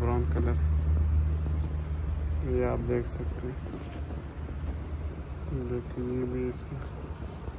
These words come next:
इसमें ये blue है। तो जिसको भी चाहे आप लोग WhatsApp पे order कर सकते हैं। ये वाला है, ये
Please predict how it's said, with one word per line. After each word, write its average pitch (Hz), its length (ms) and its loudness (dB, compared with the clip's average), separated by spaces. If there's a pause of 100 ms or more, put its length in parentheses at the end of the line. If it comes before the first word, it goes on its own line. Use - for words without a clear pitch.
(520)
इसमें - 580 0
ये 131 80 4
blue 123 420 0
है। 143 100 2 (1600)
तो 135 380 2 (540)
जिसको - 280 -2
भी 143 120 2
चाहे 143 280 6
आप 135 180 0
लोग 135 180 4 (760)
WhatsApp 135 480 4 (120)
पे 135 60 4
order 131 280 4
कर 139 120 4
सकते 139 400 -2
हैं। 123 60 -2 (120)
ये 139 80 2
वाला 131 280 2
है, 127 60 -4 (1400)
ये 131 100 0